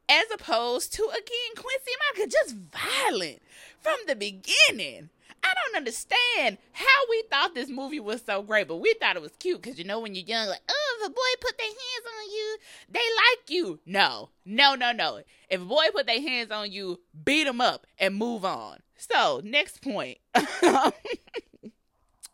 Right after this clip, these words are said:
So, I think that a big, um, point of contention with rejection is the why.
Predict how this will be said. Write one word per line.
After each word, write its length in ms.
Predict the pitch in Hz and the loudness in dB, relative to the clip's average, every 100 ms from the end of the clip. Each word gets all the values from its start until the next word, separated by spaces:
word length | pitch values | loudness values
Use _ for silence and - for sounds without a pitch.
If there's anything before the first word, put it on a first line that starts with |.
| 392 | -6
So, 340 | - 247 220 214 - - - - _ | 0 4 2 0 -12 -20 -20 -20 _
I 160 | 233 - | 2 2
think 320 | 392 403 - | -4 -12 -2
that 400 | 220 190 175 156 _ _ _ - | 0 2 0 -6 _ _ _ -2
a 140 | 190 | -2
big, 600 | 175 - 175 175 190 214 _ _ _ | -4 -10 -6 -4 -6 -10 _ _ _
um, 720 | 170 165 143 120 131 131 165 _ _ _ _ _ | -6 -6 -6 -8 -14 -18 -20 _ _ _ _ _
point 260 | - 254 262 | -10 -8 -6
of 100 | 240 | -8
contention 1040 | 247 175 - 220 208 214 165 135 127 156 _ _ _ | -10 -14 -14 -12 -10 -8 -8 -8 -10 -16 _ _ _
with 360 | 147 175 170 180 - | -6 -2 -2 -4 -14
rejection 1000 | 165 160 165 165 - - 151 131 127 - _ _ _ _ - | -14 -10 -4 -4 -4 -10 -10 -10 -14 -20 _ _ _ _ -2
is 760 | 175 156 139 139 151 - _ _ _ _ _ | -2 0 -4 -6 -12 -18 _ _ _ _ _
the 220 | 156 175 | -8 -8
why. 500 | 156 151 127 82 71 | -6 -6 -6 -8 -14